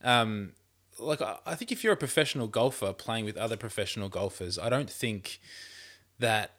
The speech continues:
"I should hit this fairway 'cause I'm a professional" comes into it, because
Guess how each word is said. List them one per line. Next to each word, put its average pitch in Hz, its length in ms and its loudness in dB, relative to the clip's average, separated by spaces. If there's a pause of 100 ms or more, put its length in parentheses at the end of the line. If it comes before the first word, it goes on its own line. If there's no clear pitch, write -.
"I 117 140 0
should 110 160 0
hit 107 80 -4
this 110 160 0
fairway 101 320 0
'cause 110 220 -2
I'm 98 120 -2
a 95 60 -4
professional" 101 640 -4
comes 98 280 -4
into 95 300 -4
it, 82 160 -6
because 110 640 0